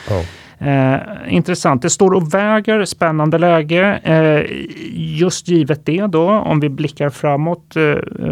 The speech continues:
Speaker 2: för börsutvecklingen under höst, vad, vad tror du blir de formativa, avgörande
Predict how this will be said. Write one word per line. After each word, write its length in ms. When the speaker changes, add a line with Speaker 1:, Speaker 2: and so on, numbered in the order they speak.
Speaker 2:
för 160
börsutvecklingen 1000
under 280
höst, 400
vad, 400
vad 160
tror 280
du 260
blir 220
de 220
formativa, 720
avgörande 920